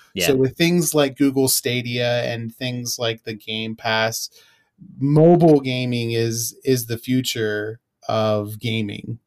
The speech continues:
Speaker 2: You know, being able to game on the go, that's where it's at.
Speaker 1: Yeah, and it's been cool. I, I picked up a, um, one of those kind of retro emulation devices, um, that, like, has a bunch of, you know,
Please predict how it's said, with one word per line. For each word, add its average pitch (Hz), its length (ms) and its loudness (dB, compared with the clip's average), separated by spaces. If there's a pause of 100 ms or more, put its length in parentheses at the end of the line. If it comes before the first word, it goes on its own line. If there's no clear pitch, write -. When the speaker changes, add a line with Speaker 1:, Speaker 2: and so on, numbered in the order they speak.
Speaker 2:
You 113 120 -2
know, 104 60 0
being 127 320 0
able 120 260 -2
to 117 120 -6
game 107 480 -4
on 107 240 -4
the 104 100 -6
go, 104 320 0
that's 107 260 -2
where 117 100 -4
it's - 160 -8
at. - 220 -6 (500)
Speaker 1:
Yeah, 135 580 4
and 143 140 4
it's 160 240 2
been 165 180 0
cool. 147 200 2
I, 135 180 4
I 131 100 2
picked - 280 -2
up 127 200 2
a, 113 220 2
um, 101 540 0
one 113 160 -2
of 107 60 -6
those 104 140 -4
kind 107 160 -4
of 98 120 -6
retro 107 720 2
emulation 104 920 -2
devices, 104 760 -2 (540)
um, 98 680 0
that, 98 380 0
like, 98 120 -4
has 107 120 -2
a 101 60 -2
bunch 101 260 -2
of, 95 400 -6
you 98 140 -10
know, 85 260 -6